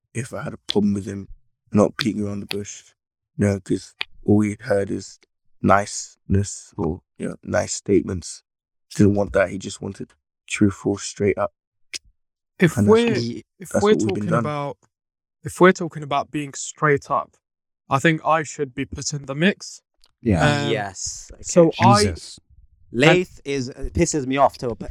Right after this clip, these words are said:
Speaker 3: he's so straight up, he pisses me off.
Speaker 2: Yeah, I like, I like to be honest and direct. Not, um, I don't like to cover things up or try and make things look nicer than they,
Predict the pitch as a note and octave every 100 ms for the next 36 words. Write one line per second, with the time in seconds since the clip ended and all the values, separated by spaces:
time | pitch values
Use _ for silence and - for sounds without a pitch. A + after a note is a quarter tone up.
0 | - C#3 - F#3 - E3+ C#3+ A2+ A#2+ -
1 | C#3 - A2 G#2+ F#2+ F2+ - _ - E3
2 | D#3 C#3 F3+ G3+ - F3+ F#3+ - D#3+ D#3+
3 | C3+ E3+ F#3+ - - D#3 D3 C#3 C3 B2+
4 | E3 - - - _ - D#3 - - D3
5 | C#3 C3+ B2+ - _ _ _ _ _ -
6 | D3 D#3 D#3+ D#3 - D#3 C#3 B2+ _ _
7 | _ _ - - D3+ C#3+ - C3 B2+ A#2
8 | B2 A#2 _ _ C#3+ C3+ C3 B2+ - _
9 | - - - C#3+ B2+ C3 B2+ C#3+ C#3+ -
10 | C3+ B2 B2 - C#3+ C3 C3 - B2+ B2
11 | A#2+ B2 A#2+